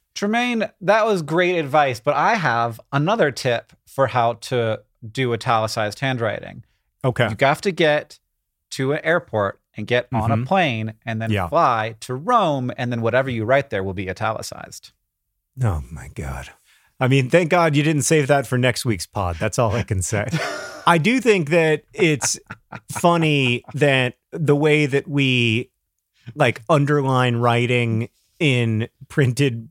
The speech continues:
Speaker 2: books and stuff is by making it look more like handwriting. Like, the actual handwritten equivalent to me is if you wrote out everything in print letters, and then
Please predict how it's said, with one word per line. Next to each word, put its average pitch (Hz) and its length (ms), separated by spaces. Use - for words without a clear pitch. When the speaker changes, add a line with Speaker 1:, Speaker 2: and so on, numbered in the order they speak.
Speaker 2:
books 127 360
and 151 160
stuff 180 480
is 131 360
by 123 280
making 131 340
it 135 100
look 135 220
more 123 220
like 123 220
handwriting. 165 600
Like, 170 220
the 196 120
actual 226 300
handwritten 165 380
equivalent 143 480
to 151 100
me 143 560
is 135 540
if 139 220
you 131 500
wrote 139 580
out 143 420
everything 147 800
in 120 240
print 151 400
letters, 156 640
and 135 200
then 135 340